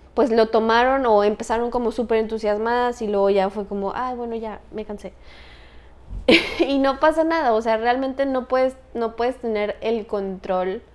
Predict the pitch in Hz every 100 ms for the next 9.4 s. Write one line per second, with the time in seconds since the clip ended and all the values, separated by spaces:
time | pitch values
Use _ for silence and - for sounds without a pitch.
0 | - - - - - 226 226 233 254 254
1 | 240 247 247 - 214 208 185 190 202 202
2 | 190 175 - - 156 190 190 190 185 175
3 | 180 185 180 202 - - - - - -
4 | 240 226 226 220 220 214 - - 233 240
5 | 240 247 262 254 254 254 262 247 - 226
6 | 208 208 208 202 196 185 - - - -
7 | - - - - - - - 202 196 196
8 | 196 190 185 - 254 262 262 269 233 214
9 | 220 220 214 277